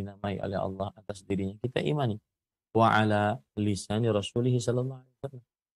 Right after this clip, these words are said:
Baik itu yang disebutkan dalam Al-Quran ataupun hadis Rasul sallallahu alaihi wasallam. Min ghairi tahrif, tanpa ada sikap merubah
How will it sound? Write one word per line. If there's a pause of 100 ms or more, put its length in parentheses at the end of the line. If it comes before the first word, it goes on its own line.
(160)
Baik
itu
yang
disebutkan
dalam
Al-Quran
ataupun
hadis
Rasul
sallallahu
alaihi
wasallam.
Min (100)
ghairi
tahrif, (720)
tanpa
ada
sikap (320)
merubah